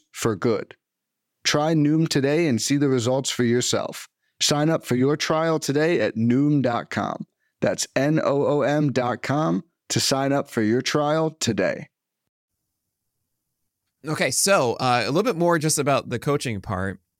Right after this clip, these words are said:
Speaker 2: Um, there have been things along the day. You mentioned routine, too, about, like, "Hey, this is what we do every day or so."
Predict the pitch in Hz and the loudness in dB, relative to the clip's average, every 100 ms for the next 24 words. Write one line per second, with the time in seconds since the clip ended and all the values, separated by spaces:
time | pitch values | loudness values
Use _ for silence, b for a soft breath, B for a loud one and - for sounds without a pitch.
0 | _ 123 104 101 101 95 - _ _ _ | _ -4 -2 0 -2 -6 -10 _ _ _
1 | - 143 151 170 151 156 151 139 127 131 | -2 0 2 0 0 0 0 -2 -2 -2
2 | 123 113 110 113 190 175 123 117 - 151 | -2 -2 -2 -4 -4 -6 -8 -6 -4 -4
3 | 107 95 104 - 127 107 98 156 120 104 | -6 -8 -14 -8 -6 -6 -8 -6 -8 -6
4 | 110 104 110 117 110 107 101 101 104 101 | -8 -8 -10 -10 -8 -8 -8 -10 -8 -8
5 | 92 - 92 | -8 -8 -10